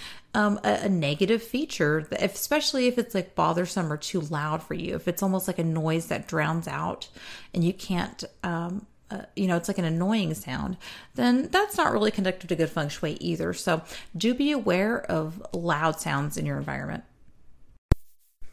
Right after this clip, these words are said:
The next one is gonna be more about smell. That's right. Let's go to those five senses and talk about that smell. <laughs> So this is something you wanna be, uh, aware of.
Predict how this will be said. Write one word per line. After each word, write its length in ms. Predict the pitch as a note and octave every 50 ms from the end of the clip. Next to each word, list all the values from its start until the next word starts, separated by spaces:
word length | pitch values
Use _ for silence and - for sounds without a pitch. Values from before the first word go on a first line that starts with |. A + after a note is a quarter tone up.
| - _ - - - - - - - - - - - -
The 120 | D#4 D#4
next 420 | D4 C#4+ D#4+ F#4 G#4 - - -
one 160 | - G#4 G#4+ A#4+
is 160 | G#4 C4 -
gonna 200 | - C4+ C4+ C4
be 120 | B3 A#3+
more 240 | G#3 G3 G3 F#3 F3
about 360 | F3+ F3 E3 E3 - - -
smell. 920 | - - - - - F#3+ F3+ F3+ F3 F#3 F#3 E3 D3 D3+ D3 C#3 - - - -
That's 380 | F#3 E3+ G3+ G#3 - - -
right. 200 | G3 D#3+ D#3 E3+
Let's 240 | F#3+ F#3+ F#3+ F#3+ -
go 140 | - A#3+ B3
to 120 | B3 -
those 200 | D#4 D#4 D4+ -
five 220 | - - B3+ B3 B3
senses 460 | - G#3+ G3+ F#3 - G#3 F3+ E3+ F3
and 80 | F3+ E3+
talk 260 | - - D#3+ D#3+ -
about 360 | F3+ - D3 C#3+ - - -
that 240 | - C3+ - - -
smell. 600 | - - - F#3+ G3 G3 G3 G3 F3+ F#3 E3 - -
<laughs> 340 | C#4+ C4+ - - - D#4 - - - - - - - - - - - -
So 480 | - - A#3 A3 G#3 G3+ G3+ G3+ G#3 -
this 240 | G#3 A#3+ C4+ C4 -
is 160 | G4+ G4 -
something 320 | - E4 D4+ - E4 D4 C#4+
you 100 | C#4 C4
wanna 240 | A#3 A3+ G#3 G#3 G3+
be, 460 | F3+ F#3+ F#3 F3+ F3 E3+ E3 F3 F3 - - - - _ - -
uh, 160 | F3 E3+ - -
aware 540 | - F3+ F3+ E3 F3+ F3+ F#3+ F#3 F#3 F#3+ F#3
of. 200 | F#3 F#3 F#3